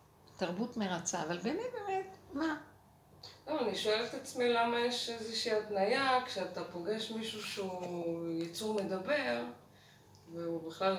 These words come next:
Speaker 2: כל כך קרוב אליך, שזה הבעל שלך, אז אתה מחפש תקשורת. אולי לא צריך.
Speaker 1: ממש לא.
Speaker 2: ואני אספר עוד סיפור.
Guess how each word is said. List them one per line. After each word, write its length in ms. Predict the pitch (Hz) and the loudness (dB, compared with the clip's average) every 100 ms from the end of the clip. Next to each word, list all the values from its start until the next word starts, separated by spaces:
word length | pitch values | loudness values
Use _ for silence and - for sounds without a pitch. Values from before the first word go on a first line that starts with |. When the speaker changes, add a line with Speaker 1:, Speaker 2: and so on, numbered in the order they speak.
| 165 | 0
Speaker 2:
כל 60 | 165 | -6
כך 240 | 190 - - | -6 -8 -4
קרוב 300 | 185 302 247 | 2 4 4
אליך, 280 | 185 - 190 | 0 -4 -8
שזה 320 | - 170 170 | -8 -2 0
הבעל 320 | 165 254 277 | 4 4 4
שלך, 380 | - 196 - 170 170 175 - - - - - - - | 0 -2 -2 0 2 0 8 10 10 8 -4 -14 -10
אז 200 | 160 165 - | -10 -12 -12
אתה 360 | 175 170 170 170 170 175 170 170 | -6 -4 -4 -6 -8 -8 -8 -8
מחפש 540 | 170 - - 214 - | -8 -6 0 0 0
תקשורת. 520 | 226 - 196 170 165 165 180 | 0 0 2 2 0 -2 -4
אולי 140 | 226 330 | -2 0
לא 160 | 349 - | -2 -6
צריך. 420 | 359 339 240 - - - - | -4 -2 -2 -6 -14 -20 -6
Speaker 1:
ממש 400 | 180 165 170 - | -2 0 0 -2
לא. 80 | 170 175 - - 165 | -4 -10 -16 -8 0
Speaker 2:
ואני 220 | 190 190 | 2 2
אספר 400 | 190 208 277 330 | -2 -4 2 2
עוד 180 | 359 - | 2 0
סיפור. 360 | - 330 - | 0 0 -2